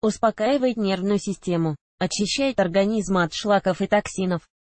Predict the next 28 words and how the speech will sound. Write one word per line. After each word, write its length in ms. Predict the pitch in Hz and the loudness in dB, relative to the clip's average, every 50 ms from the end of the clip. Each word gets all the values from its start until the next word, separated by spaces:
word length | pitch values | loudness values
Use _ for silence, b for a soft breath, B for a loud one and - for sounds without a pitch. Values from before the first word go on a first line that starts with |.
| _ - | _ -4
Регулирует 720 | 170 185 185 175 185 185 185 208 240 247 254 220 185 - | -2 0 0 0 0 0 0 0 0 0 0 0 0 -2
кислотность 580 | - - 190 - - 185 180 175 165 160 - - | -2 -4 -4 -2 -2 -2 -2 0 0 -2 -2 -4
желудка. 600 | 160 170 202 208 202 196 180 - - - 170 151 - _ _ _ - | -4 0 0 2 2 0 0 -2 -4 -4 -4 -4 -6 _ _ _ -4
Итак, 320 | 190 180 - 240 262 302 | -4 -2 0 2 0 0
если 380 | - 208 202 214 208 - 208 202 | 0 0 -2 0 0 0 -2 -2
кефир 400 | 196 - 202 185 - 220 208 180 | -2 -2 -4 -2 0 0 0 0
полезен, 560 | - 196 185 190 233 285 277 277 269 269 254 | 2 0 2 2 2 0 2 2 0 0 0
то 160 | - 269 285 | 0 -2 0
полезна 480 | - 196 196 220 277 311 285 262 262 254 | 2 2 2 2 2 2 0 0 -2 -4
и 40 | 254 | -4
кефирная 600 | - 220 208 - - 277 302 269 262 254 254 220 | -4 -4 -6 -4 -2 -4 -2 -2 0 -2 -2 0
диета. 520 | 196 214 202 180 175 165 - - 156 151 - _ _ _ _ _ _ - | 0 0 0 2 0 0 0 -2 -4 -4 -6 _ _ _ _ _ _ -8
Жирность 640 | 175 156 185 277 311 294 294 285 285 269 - - - | -6 -2 0 2 2 2 2 0 0 0 -4 -10 -8
кефира 440 | - 254 240 - 233 220 190 175 151 | -6 -4 -4 -2 0 0 0 0 0
должна 480 | 139 180 190 190 190 180 185 190 175 | 0 2 2 2 0 0 0 0 0
составлять 580 | 165 - 202 190 - - 202 180 196 196 175 - | 0 -2 -4 -6 -2 -2 -2 0 0 -2 -2 0
от 120 | 185 175 185 | -2 -2 -2
одного 400 | 160 175 175 180 185 262 294 254 | -2 0 0 0 0 0 0 0
до 120 | 190 185 | 0 -2
двух 280 | 175 170 208 269 - - | -2 0 -2 -2 -4 -4
с 80 | - | -6
половиной 480 | - 202 196 196 196 190 220 233 247 254 | -2 0 2 2 2 2 0 -2 -2 -2
процентов. 640 | 214 214 196 - - 196 180 165 - 175 160 - - _ _ _ _ _ _ _ - | 0 0 0 0 0 -4 -4 -2 -4 -6 -8 -10 -12 _ _ _ _ _ _ _ -2
Кефирная 580 | - 220 208 - - 214 196 175 180 180 180 180 | 0 0 0 2 2 0 2 2 2 2 2 0
диета – 520 | 160 180 190 185 233 277 285 - 262 233 | 0 0 0 0 0 0 0 0 -2 -2
кефирный 580 | - - 214 202 - 214 208 190 185 196 190 196 | 0 -2 -2 -2 0 0 0 0 2 0 2 4
разгрузочный 840 | 208 214 202 190 180 190 196 180 170 - 180 170 - 190 180 180 165 | 4 2 2 2 0 0 0 0 0 -2 -4 -6 -4 -4 -2 -2 -2
день. 240 | 151 165 156 151 | 0 0 0 0